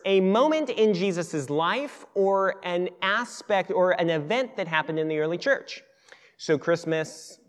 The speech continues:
Jesus' birth, Easter, his death and resurrection, Pentecost, the coming of the Holy Spirit, uh, on the church and the formation of the church. That was last week.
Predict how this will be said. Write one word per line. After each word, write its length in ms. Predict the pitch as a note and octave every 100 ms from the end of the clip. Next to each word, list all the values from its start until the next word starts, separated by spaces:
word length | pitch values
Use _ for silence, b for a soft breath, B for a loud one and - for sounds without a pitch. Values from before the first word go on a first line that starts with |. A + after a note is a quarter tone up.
| _
Jesus' 360 | C#3 B2+ B2 B2
birth, 560 | C#3+ C#3+ C#3+ C#3 - _ _ _ _ -
Easter, 400 | D3+ - D3 C#3+
his 140 | B2
death 220 | C#3 C3
and 80 | B2+
resurrection, 760 | A#2+ A#2+ C3+ C3+ - C3+ C3+ B2+ b b
Pentecost, 800 | - E3+ E3+ E3+ - E3 D#3+ -
the 40 | C#3+
coming 220 | C#3+ C#3
of 80 | C3
the 40 |
Holy 200 | B2 B2
Spirit, 600 | - - C3+ C3+ C3 - b b b _
uh, 160 | C3 B2 -
on 280 | C#3+ D3 C3+
the 120 | B2+
church 340 | - C3 B2
and 100 | B2
the 60 | A2+
formation 800 | - C3 C3 D#3 B3 - D#3 B2+
of 200 | A#2+ A2
the 60 | A2
church. 300 | A#2 A2 -
That 140 | C3+
was 120 | C#3
last 340 | E3 F#3+ G#3+ -
week. 220 | A2